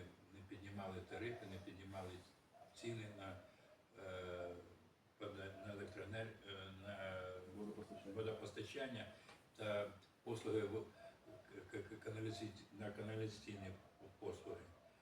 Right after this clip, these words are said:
Speaker 1: Ну, зросли запчастини,
Speaker 2: Пальне.
Speaker 1: ціни, ціни на запчастини, пальне, яке в нас щас
Speaker 2: Тобто ми
Speaker 1: використовується.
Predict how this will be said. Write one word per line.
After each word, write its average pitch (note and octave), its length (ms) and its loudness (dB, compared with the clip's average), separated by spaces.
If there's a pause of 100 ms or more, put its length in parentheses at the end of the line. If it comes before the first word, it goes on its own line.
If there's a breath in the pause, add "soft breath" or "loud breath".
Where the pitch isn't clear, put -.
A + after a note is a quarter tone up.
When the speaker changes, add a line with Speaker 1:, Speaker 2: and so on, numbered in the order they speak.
(400)
Speaker 1:
Ну, F2+ 460 -6
зросли A2+ 500 4 (280)
запчастини, A2 720 2 (1300)
Speaker 2:
Пальне. G#2 280 4
Speaker 1:
ціни, A2 260 4
ціни G#2 320 0
на F#2 140 0
запчастини, F2+ 600 -4 (240)
пальне, A2 480 2 (120)
яке G2+ 260 -4
в G2 40 -4
нас F#2+ 280 -4 (1300)
щас - 200 0
Speaker 2:
Тобто A2 120 6
ми C#3 80 10
Speaker 1:
використовується. C#3+ 380 12